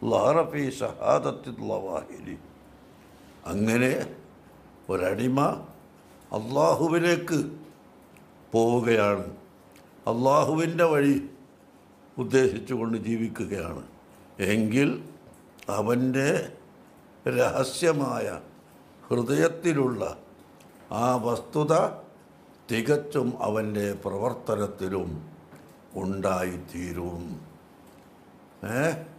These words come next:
ആഖിറത്തിലേക്ക് രക്ഷ കിട്ടണമെന്ന ഉദ്ദേശത്തിലാണ് പോകുന്നതെങ്കിൽ തീർച്ചയായും അവൻ്റെ ജീവിതത്തിലും അതിന്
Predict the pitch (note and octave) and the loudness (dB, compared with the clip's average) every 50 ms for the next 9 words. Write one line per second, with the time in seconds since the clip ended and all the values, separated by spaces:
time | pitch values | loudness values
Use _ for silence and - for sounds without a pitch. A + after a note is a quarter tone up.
0 | - - - - - - - - - - - - - - - - - - - - | -20 -20 -20 -20 -20 -20 -20 -20 -20 -20 -20 -20 -20 -20 -20 -20 -20 -20 -20 -20
1 | - - - - G#2 G#2+ - - B2+ B2+ C3 B2+ C3 - B2+ A2+ A#2 A#2 A2 G#2+ | -18 -14 -10 -4 -4 -2 0 2 2 2 2 2 2 0 0 2 2 2 2 0
2 | - A2+ A2 G2+ G2+ F#2+ - - C3+ C#3+ C#3 C#3+ C#3+ C#3+ C3+ B2 B2+ B2+ B2 A#2 | -2 -4 -4 -4 -4 -6 -4 -2 0 2 2 2 0 -2 -4 -4 -4 -4 -4 -4
3 | A#2+ A#2 A2+ G#2 - - - - - - - - - - - - - - F#2+ G2 | -4 -4 -6 -8 -10 -12 -16 -20 -20 -20 -20 -20 -20 -20 -20 -20 -14 -10 -10 -8
4 | F#2+ - B2+ C#3+ C#3+ - - C3 B2+ - - B2+ B2 B2 B2 A#2+ A#2+ A#2+ G#2 G2+ | -2 2 2 2 2 2 0 -4 -4 -4 -4 0 2 2 2 2 0 -2 -2 -2
5 | A2+ B2 B2+ C3 C3 C3 C3+ C#3 C3+ C#3+ D3 D3 D3 E3 F3 - - - - - | -2 0 0 0 0 2 2 2 2 2 0 2 2 2 0 0 -2 -6 -12 -16
6 | - - - - - - - - - - B2+ D#3 D#3 D#3 D3+ D#3+ D#3+ D#3 D3 C#3+ | -20 -20 -20 -20 -20 -20 -20 -14 -4 0 0 0 0 0 0 0 2 4 4 4
7 | C3+ C3 B2+ B2+ A#2+ G#2+ F#2 - - - - - - - - - - - - - | 4 4 2 0 -2 -4 -6 -10 -12 -16 -20 -20 -20 -20 -20 -20 -20 -20 -20 -16
8 | - - G#2 G#2+ A2+ B2 B2 A2+ A2+ B2 A#2 F2 F#2 A2+ B2+ C#3+ C#3+ C#3 C#3 C3 | -6 0 0 2 2 2 2 2 0 -2 -2 0 0 4 6 6 6 6 4 0
9 | B2+ A#2 - - - A2+ G#2 G2+ F#2 E2+ E2+ - - - - - - - - - | 0 -4 -6 -6 -8 -6 -6 -6 -8 -8 -14 -16 -20 -20 -20 -20 -20 -20 -20 -20
10 | - - - - - - G#2 G#2 G#2+ A#2 A#2 A2 A2 A2 | -20 -20 -20 -12 -4 -2 0 2 2 2 2 2 2 2